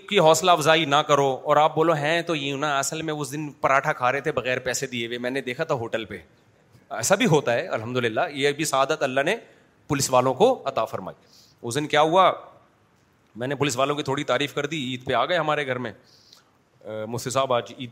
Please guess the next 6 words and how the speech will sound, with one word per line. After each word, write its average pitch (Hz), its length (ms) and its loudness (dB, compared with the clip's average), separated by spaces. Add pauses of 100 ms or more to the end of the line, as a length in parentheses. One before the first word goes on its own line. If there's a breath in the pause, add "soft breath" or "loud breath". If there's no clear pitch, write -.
(160)
عید 135 180 -6
ہے۔" 92 120 -8 (2250)
میں 90 140 -16
نے 101 100 -10
کہا 120 140 -6 (420)
"ماشاءاللہ، 101 400 -10